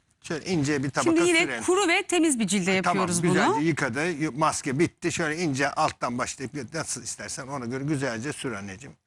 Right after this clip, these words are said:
Speaker 2: Yine
Speaker 1: Hafif.
Speaker 2: göz çevresini
Speaker 1: Ne kadar? Ha.
Speaker 2: ayrı tutarak
Speaker 1: Ha,
Speaker 2: yapıyoruz değil mi
Speaker 1: hafifçe
Speaker 2: hocam?
Speaker 1: sür. Evet, hafifçe sür.
Speaker 2: Her cilt tipi uygulayabiliyor mu?
Speaker 1: Hepsi uygulayabilir. Biraz sonra göreceksiniz ki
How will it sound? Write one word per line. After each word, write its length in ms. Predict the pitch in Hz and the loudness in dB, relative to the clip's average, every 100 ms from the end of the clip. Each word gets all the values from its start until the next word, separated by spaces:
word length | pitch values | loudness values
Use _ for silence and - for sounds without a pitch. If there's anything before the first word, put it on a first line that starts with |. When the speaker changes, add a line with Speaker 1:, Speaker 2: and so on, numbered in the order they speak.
| _ _ _ _ - | _ _ _ _ 2
Speaker 2:
Yine 120 | 339 | 4
Speaker 1:
Hafif. 120 | 349 233 | 6 4
Speaker 2:
göz 240 | 349 - | 4 4
çevresini 540 | 330 285 254 - 285 | 4 4 2 4 4
Speaker 1:
Ne 100 | 392 | 4
kadar? 240 | 190 160 151 | 0 -4 -8
Ha. 220 | - - | -12 0
Speaker 2:
ayrı 280 | 247 285 285 | 4 4 4
tutarak 360 | - - 185 185 | 0 0 0 0
Speaker 1:
Ha, 40 | 190 | -2
Speaker 2:
yapıyoruz 340 | - 190 202 | -2 -2 0
değil 100 | 440 | 2
mi 60 | 381 | 2
Speaker 1:
hafifçe 240 | 202 170 | 2 0
Speaker 2:
hocam? 80 | 123 - | -4 -6
Speaker 1:
sür. 80 | - | -4
Evet, 260 | 156 90 - - | -4 -4 -8 -4
hafifçe 380 | 165 - 160 | -4 -4 -8
sür. 200 | 139 123 107 _ - _ _ _ _ _ - - | -8 -10 -14 _ -20 _ _ _ _ _ -20 -2
Speaker 2:
Her 300 | 311 403 415 | 2 4 4
cilt 180 | 349 - | 0 0
tipi 180 | 294 | 2
uygulayabiliyor 680 | 311 277 285 - 269 254 220 | 4 6 4 4 4 4 2
mu? 100 | 196 | 2
Speaker 1:
Hepsi 140 | 285 403 | 2 4
uygulayabilir. 840 | 175 143 143 139 120 120 151 185 - _ _ _ _ _ | 2 2 2 2 2 2 2 0 -4 _ _ _ _ _
Biraz 220 | 190 185 147 | 0 0 0
sonra 220 | 175 165 | -2 2
göreceksiniz 580 | 165 165 156 - 156 139 | 2 4 2 0 -2 0
ki 220 | 185 | 0